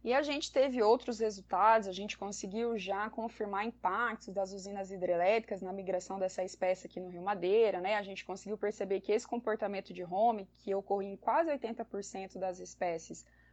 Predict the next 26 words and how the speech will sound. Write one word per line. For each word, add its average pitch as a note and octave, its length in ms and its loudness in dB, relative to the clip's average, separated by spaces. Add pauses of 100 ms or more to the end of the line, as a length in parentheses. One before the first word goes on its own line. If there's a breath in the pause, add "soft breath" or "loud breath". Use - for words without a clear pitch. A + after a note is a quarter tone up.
(120)
antes C#4 400 2
das G3 240 2
usinas, F3+ 640 -4 (240 soft breath)
depois A3+ 380 2
das B3+ 220 -2
usinas, G3+ 560 -6
todos E4 320 -2
os B3+ 160 -6
indivíduos A3 420 -6
que - 80 -10
a G3+ 60 -4
gente G3+ 200 -10
capturava G#3 800 -2
nessa G3 260 -6
parte, G#3 560 0
né, G3 100 -6
acima G#3 260 -8
das F#3+ 180 -2
usinas, F#3+ 540 -10
eles G#3 240 -2
não B3+ 160 -2
tinham C4+ 260 -2
conseguido G#3 720 -6
migrar F#3 480 -2
rio G#3 140 -2
abaixo, F3+ 540 0